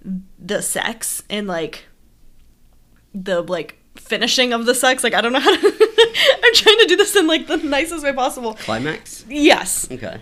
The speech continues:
Speaker 1: It's so awkward.
Speaker 2: It's not awkward.
Speaker 1: Yes, it is. But
Speaker 2: Oh my gosh.
Speaker 1: there's, there's just a difference in that. And I should have listened to myself when it was the, like, not enjoying it,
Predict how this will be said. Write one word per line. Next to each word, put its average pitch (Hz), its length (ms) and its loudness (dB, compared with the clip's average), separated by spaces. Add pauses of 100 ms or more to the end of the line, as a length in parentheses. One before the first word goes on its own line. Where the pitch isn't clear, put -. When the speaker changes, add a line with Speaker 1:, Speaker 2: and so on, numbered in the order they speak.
Speaker 1:
It's - 120 -16
so 381 200 -4
awkward. 127 640 -10
Speaker 2:
It's - 140 -14
not - 240 -8
awkward. 120 440 -12
Speaker 1:
Yes, 220 180 -6
it - 60 -10
is. 110 180 -8 (320)
But 277 320 2 (120)
Speaker 2:
Oh - 60 -20
my - 100 -20
gosh. - 140 -14
Speaker 1:
there's, 285 220 0 (200)
there's 254 340 -4
just 277 200 -8
a 269 60 -6
difference 254 520 -2
in 311 200 0
that. 160 240 -4
And 220 120 0
I 220 60 2
should 254 360 -2
have 262 240 -4
listened 202 380 -6
to 202 440 -6 (380)
myself 214 500 -2
when 208 260 -6
it 208 160 0
was 196 480 -4
the, 208 180 -6
like, 180 280 -4
not 208 260 0
enjoying 202 400 -4
it, 185 340 -4